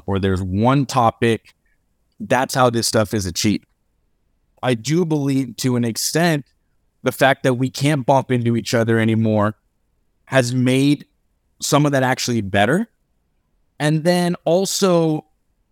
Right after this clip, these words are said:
as I was kind of alluding to earlier, it's also important to just remember that, like, communication is not just verbal.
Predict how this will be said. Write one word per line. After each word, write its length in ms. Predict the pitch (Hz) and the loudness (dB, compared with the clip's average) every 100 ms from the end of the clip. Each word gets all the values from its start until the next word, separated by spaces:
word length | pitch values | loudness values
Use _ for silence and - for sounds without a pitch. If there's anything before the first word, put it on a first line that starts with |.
| _ _ - | _ _ -2
as 140 | 135 | 2
I 100 | 143 | 2
was 140 | 143 | 2
kind 260 | - 147 151 | -2 -2 0
of 160 | 151 127 | 0 0
alluding 360 | 131 143 151 | 0 0 0
to 180 | 139 131 | 0 -2
earlier, 640 | 127 147 147 135 127 120 - _ _ _ _ _ _ | 0 2 2 2 2 0 -4 _ _ _ _ _ _
it's 200 | 151 156 | -6 2
also 260 | 185 208 196 | 2 2 0
important 500 | 165 160 147 147 - - | 0 -2 -2 -4 -6 -10
to 120 | 139 | -4
just 300 | 143 185 - | -2 -2 -2
remember 360 | 147 139 147 143 | 0 2 2 2
that, 140 | 135 | 0
like, 220 | 127 123 - _ _ | 0 -2 -4 _ _
communication 800 | - 147 170 208 - 139 139 165 | -4 0 2 0 0 -2 0 0
is 120 | 110 | 0
not 180 | 110 120 | 0 0
just 280 | - 123 107 | 0 -2 -2
verbal. 440 | 90 95 87 80 | 0 2 2 -2